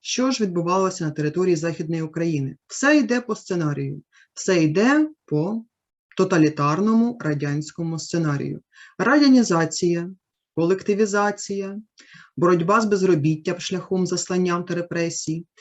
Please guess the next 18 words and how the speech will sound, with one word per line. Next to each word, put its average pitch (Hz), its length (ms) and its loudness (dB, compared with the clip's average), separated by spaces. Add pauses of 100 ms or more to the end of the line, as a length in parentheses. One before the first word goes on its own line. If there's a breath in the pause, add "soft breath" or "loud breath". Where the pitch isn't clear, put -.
(300 loud breath)
Я 262 220 4
не 240 220 6
зупиняюсь, 196 760 2
е, 156 220 0
довго 160 400 0
на 160 120 -2
цих, 151 420 -6
е, 151 180 -2
словах, 180 540 -2
тому 165 260 -4
що 156 340 -6 (360 soft breath)
ви 190 160 4
вже 175 200 0
їх 160 160 0
добре 156 280 -2
від 147 140 -2
мене 147 260 -2
чули 262 540 -2